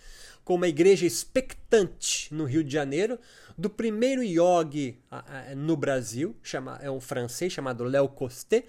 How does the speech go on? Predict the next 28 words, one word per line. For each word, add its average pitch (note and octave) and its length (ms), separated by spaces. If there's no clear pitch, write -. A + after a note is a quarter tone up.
ou F#3+ 180
Swami G#3+ 580
Sevananda, D#3 800
ou - 80
Sheva-, A#2 420
Sevananda, B2+ 720
e B3+ 40
também C#4+ 420
um, C#4+ 100
o D#4 220
grupo C4 460
independente G3+ 840
de F3+ 80
estudos G#3 440
esotéricos, F#3+ 960
que F#3+ 120
mais F3 280
tarde F3 280
incentivará F#3 800
a A3+ 80
formação G#3 640
da F3 100
Escola C4 640
Internacional G3+ 920
de G3+ 120
Yoga G3+ 420
no G3 80
Uruguai E3+ 500